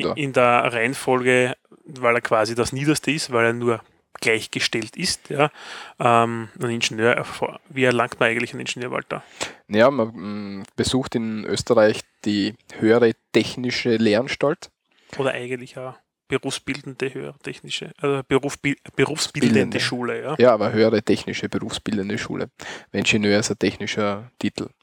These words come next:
Speaker 2: Stimmt, glaub ich, noch.
Speaker 1: Also muss man bei uns ein H T L besuchen. Wir beide haben die H T L besucht, erfolgreich. H T B L U V A, wir haben ja da ewig viel Abkürzungen. Ähm, dann ist man fertig, ähm, schließt mit Matura oder Reifeprüfung ab,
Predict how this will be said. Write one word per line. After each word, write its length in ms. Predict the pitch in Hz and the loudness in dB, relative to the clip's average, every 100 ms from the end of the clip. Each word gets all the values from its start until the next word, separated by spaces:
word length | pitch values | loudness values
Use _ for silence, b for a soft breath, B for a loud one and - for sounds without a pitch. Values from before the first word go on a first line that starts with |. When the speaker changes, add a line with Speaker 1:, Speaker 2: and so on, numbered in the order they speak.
| - | -20
Speaker 2:
Stimmt, 240 | - 147 139 | -16 -8 -6
glaub 120 | 113 | -6
ich, 60 | |
noch. 100 | 113 - _ - | -10 -20 _ -6
Speaker 1:
Also 280 | - 120 110 | 0 0 0
muss 300 | 101 113 120 | -4 -8 -2
man 120 | 113 | -2
bei 40 | 113 | -2
uns 160 | 117 | -2
ein 60 | 113 | 0
H 100 | 107 | 2
T 160 | - 98 | 2 2
L 120 | 151 | 0
besuchen. 420 | 160 - 170 165 | -4 -4 -4 0
Wir 80 | 127 | 2
beide 260 | 117 110 117 | 4 6 4
haben 140 | 113 | 0
die 140 | 113 120 | -2 -2
H 100 | 110 | 0
T 140 | 104 | 0
L 100 | 104 | -2
besucht, 580 | 110 - 151 285 - - | -6 -2 0 0 -4 -6
erfolgreich. 760 | 110 - 113 - 143 214 - B B B B B B B B _ _ _ | -4 -2 0 4 4 4 -2 B B B B B B B B _ _ _
H 140 | - - | -2 0
T 120 | 127 | 0
B 160 | - 117 | 2 0
L 100 | 123 | 0
U 80 | 135 | 0
V 140 | - | 2
A, 260 | 107 131 175 | 6 6 4
wir 120 | 131 | 2
haben 100 | 127 | 0
ja 80 | 117 | 0
da 220 | 113 107 | 0 -2
ewig 360 | 107 117 131 - | -2 -4 -6 -8
viel 340 | - - 120 | -14 -8 -6
Abkürzungen. 760 | - - - 151 - 165 180 208 B B B B B - | -6 -6 -6 -6 -4 -2 -2 -4 B B B B B 0
Ähm, 480 | 120 123 131 139 143 _ _ b b _ - | 4 6 4 0 -12 _ _ b b _ 2
dann 480 | 123 123 123 120 - _ _ _ _ | 4 4 0 -10 -12 _ _ _ _
ist 140 | 120 - | -8 -4
man 80 | 120 | 0
fertig, 580 | 117 139 220 220 - - | 2 2 2 -4 -8 -4
ähm, 420 | 101 104 104 110 | -2 -2 -6 -10
schließt 380 | - 131 135 - | -2 -2 -2 -4
mit 240 | 120 - | -6 -6
Matura 600 | 117 - 131 160 196 196 | -8 -8 0 2 6 6
oder 260 | 151 113 113 | 4 0 0
Reifeprüfung 640 | - - - 139 - 156 | 0 -2 -6 -10 -8 -4
ab, 120 | 175 | -4